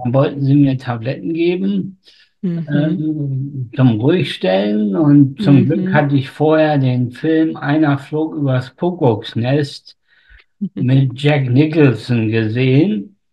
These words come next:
Speaker 1: Und da ist eine Szene drin, wo auch Tabletten verabreicht werden. Und er hat gelernt,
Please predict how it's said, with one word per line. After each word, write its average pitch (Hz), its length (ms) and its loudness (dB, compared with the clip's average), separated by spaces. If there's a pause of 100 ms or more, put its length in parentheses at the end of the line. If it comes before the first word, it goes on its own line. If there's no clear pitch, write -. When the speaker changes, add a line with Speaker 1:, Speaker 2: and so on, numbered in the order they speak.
(340)
Speaker 1:
Und 123 140 -2
da 135 200 -2
ist 135 180 -6
eine 160 420 0
Szene 156 480 -2
drin, 190 600 -4 (720)
wo 147 140 -2
auch 156 280 0
Tabletten 185 1080 -4
verabreicht 160 800 -4
werden. - 640 -2 (760)
Und 170 840 2
er 147 300 -2
hat 160 300 -4
gelernt, 175 1120 -2